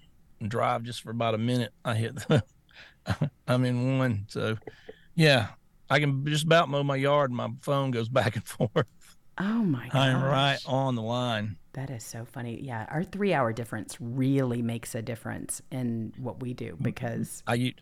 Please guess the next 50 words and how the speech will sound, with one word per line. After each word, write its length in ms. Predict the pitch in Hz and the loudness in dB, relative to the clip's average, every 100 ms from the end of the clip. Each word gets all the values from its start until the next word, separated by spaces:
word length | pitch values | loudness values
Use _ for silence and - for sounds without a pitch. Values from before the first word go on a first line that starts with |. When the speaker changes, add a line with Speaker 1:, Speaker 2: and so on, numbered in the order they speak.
| - | 0
Speaker 1:
I 100 | 117 | 0
u-, 220 | 117 - 120 | 0 -4 2
back 200 | 123 123 | 4 4
when 120 | 120 | 2
I 60 | |
played 280 | 117 127 117 | 2 2 2
music, 380 | 110 123 120 - | 2 2 0 -2
there 100 | 113 | -4
was 140 | 104 98 | -4 -6
a, 100 | 95 - | -8 -10
there 240 | 110 107 110 | -8 -4 -4
was 160 | 95 | -2
a, 380 | 104 101 95 95 104 - - | -4 -4 -6 -8 -10 -14 -10
um, 320 | 101 92 92 - - - - - - - - - - - - | -8 -6 -6 -8 -16 -20 -20 -20 -20 -20 -20 -20 -20 -4 2
town 240 | 110 104 | 4 6
near 120 | 104 | 8
me 200 | 104 107 | 6 6
called 160 | 107 101 | 6 6
Mexico 340 | 107 - 104 | 4 4 2
Beach. 300 | 101 110 107 | 6 6 6
You 60 | 107 | 6
know, 80 | 110 | 6
it 40 | |
got 160 | 104 98 | 4 6
wiped 260 | 98 104 | 6 4
out 180 | 101 95 | 2 2
by 100 | 95 | 2
the 80 | 92 | 0
Hurricane 420 | 104 104 107 98 | 0 0 0 -2
Michael. 360 | 98 101 104 92 | 0 0 0 -2
I 20 | |
mean, 240 | 98 90 | -2 -2
wiped 380 | 98 107 101 - | 4 4 4 -2
out, 300 | 104 98 98 - | -2 0 -2 -2
and 80 | |
they're 100 | 104 | -4
still 220 | 104 123 110 | -2 -2 0
building 300 | 104 101 104 | 0 -2 -4
it 100 | 110 | -2
back. 300 | 107 107 104 | 0 0 -4
But 120 | 101 - - - - - - - _ - - - | -12 -14 -20 -20 -20 -20 -20 -20 _ -20 -14 0
I 80 | 113 | 4
remember 400 | 120 123 127 123 | 6 6 6 6
I 40 | |
used 160 | 120 - | 4 0
to 60 | - | 0
play 180 | 127 | 2
music 440 | 113 117 127 117 - | 4 2 2 -2 -4
there. 380 | 110 107 110 104 - - - | -4 -2 -2 -6 -12 -18 -8
Um, 320 | 104 101 | -6 -4